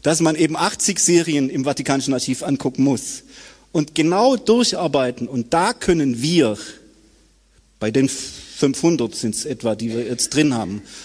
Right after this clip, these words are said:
bei den fünfhundert, es kann Zufall sein, können wir bei den fünfhundert keine Unterscheidung feststellen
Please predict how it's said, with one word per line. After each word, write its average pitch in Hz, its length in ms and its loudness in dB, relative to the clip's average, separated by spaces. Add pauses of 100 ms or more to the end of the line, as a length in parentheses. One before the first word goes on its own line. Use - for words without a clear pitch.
(180)
bei 135 120 2
den 147 200 0
fünfhundert, 165 580 2
es 127 120 -6
kann 151 200 -2
Zufall 156 420 -2
sein, 101 320 -6 (500)
können 127 220 0
wir 220 140 4
bei 214 160 4
den 190 180 4
fünfhundert 185 600 2
keine 185 280 0
Unterscheidung 151 580 0
feststellen 107 640 -2